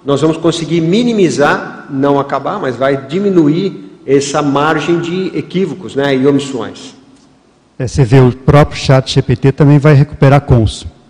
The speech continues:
Speaker 2: e tá recuperando cons lá, à
Speaker 1: Sim.
Speaker 2: medida que interage
Speaker 1: É,
Speaker 2: com a gente,
Speaker 1: exatamente.
Speaker 2: e também à medida que vai lendo mais livros, né?
Speaker 1: É.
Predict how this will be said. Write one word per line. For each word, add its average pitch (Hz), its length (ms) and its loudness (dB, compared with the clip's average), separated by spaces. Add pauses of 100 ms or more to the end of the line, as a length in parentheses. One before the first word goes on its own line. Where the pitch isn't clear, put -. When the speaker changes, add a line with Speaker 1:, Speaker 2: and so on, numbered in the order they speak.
(160)
Speaker 2:
e 123 40 -6
tá - 160 -2
recuperando 127 560 2
cons 123 360 2
lá, 113 260 0 (560)
à 120 60 -2
Speaker 1:
Sim. 117 60 2
Speaker 2:
medida 131 260 4
que 147 100 2
interage 147 460 4
Speaker 1:
É, 147 40 0
Speaker 2:
com 143 60 4
a 135 60 6
gente, 160 400 6
Speaker 1:
exatamente. 147 240 6
Speaker 2:
e - 20 4
também 165 380 6
à 185 40 8
medida 175 320 6
que 180 120 0
vai 190 180 6
lendo 185 240 4
mais 190 260 2
livros, 165 360 4
né? 139 260 4
Speaker 1:
É. 113 120 -12